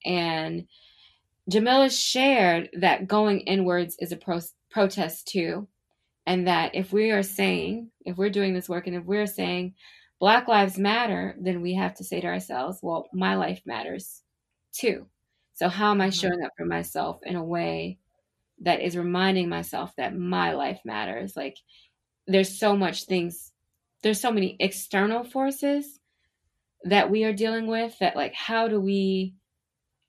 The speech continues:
Speaker 1: how do we create the internal forces to combat that, right? Like, we're getting messages from the moment we're born that our life doesn't matter. So there's so much work that we have to do to combat that. And that's where my focus is right now. That's where my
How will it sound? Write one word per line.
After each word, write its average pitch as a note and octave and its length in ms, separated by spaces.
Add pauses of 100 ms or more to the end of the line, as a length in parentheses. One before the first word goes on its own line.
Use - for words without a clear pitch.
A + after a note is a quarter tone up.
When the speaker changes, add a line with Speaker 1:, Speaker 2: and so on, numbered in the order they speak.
(220)
Speaker 1:
how A#3+ 300
do A3+ 100
we G3 300
create F#3 480
the F3+ 200
internal G3+ 520
forces F3+ 720
to F3+ 100
combat E3+ 560
that, G#2+ 300
right? F3+ 300
Like, E3 240 (320)
we're G3 80
getting G3 320
messages F#3 440
from F3 140
the E3+ 80
moment F3 260
we're E3+ 120
born F3 320
that D#3 120
our E3 140
life F3 180
doesn't E3 300
matter. C#3+ 300
So E3+ 320 (260)
there's G3 260
so A3+ 220
much G3 300
work F3+ 480
that - 180
we G3 280
have F3+ 260
to E3 100
do G3 440 (500)
to F#3 120
combat D#3 520
that. - 340
And F3+ 260
that's G3+ 360
where F3+ 160
my E3 160
focus F#3 480
is G#3 240
right G#3+ 180
now. G#3+ 320
That's F3+ 260
where F3 220
my E3 300